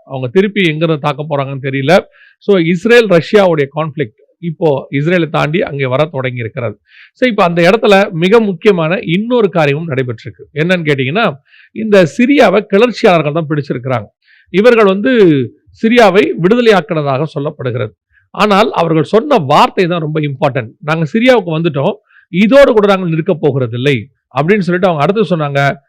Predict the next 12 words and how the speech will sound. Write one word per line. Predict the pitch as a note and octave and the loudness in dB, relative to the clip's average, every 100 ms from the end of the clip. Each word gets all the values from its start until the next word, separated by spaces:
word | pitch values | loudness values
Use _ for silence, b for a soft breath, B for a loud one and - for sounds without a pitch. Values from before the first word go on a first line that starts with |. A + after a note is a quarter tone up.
| _ | _
"நாங்க | - D3 F3 F3+ D#3+ E3+ | -6 0 0 2 0 0
இங்கிருந்து | D#3 G#3+ A3 G#3+ G3+ | -4 0 2 4 2
புறப்பட்டு | E3+ D#3+ D3+ E3 | 0 -2 -4 -4
எருசலேமுக்கு | D3 E3+ G#3+ G#3+ F3+ D3 B2+ D3+ D#3 | 0 2 2 0 0 -2 -2 -2 -2
அல்-அக்ஸா | C#3+ E3+ G#3 - F#3 | -2 0 0 0 -2
மாஸ்கை | D#3 C#3+ - C#3+ | -2 -6 -6 -8
போய் | C#3+ | -6
நாங்கள் | D3+ C3+ B2+ | -6 -6 -2
விடுவிக்க | D#3+ F3+ D3+ C3+ | 0 0 0 -4
போகிறோம்" | B2+ A#2 C3 B2+ - - | -4 -2 -2 -2 -6 -12
அப்படின்னு | A#2 A2+ E3 D#3+ | -12 -10 -12 -10
சொல்லியிருக்கிறாங்க. | B2+ B2 A2+ B2+ | -8 -8 -6 -6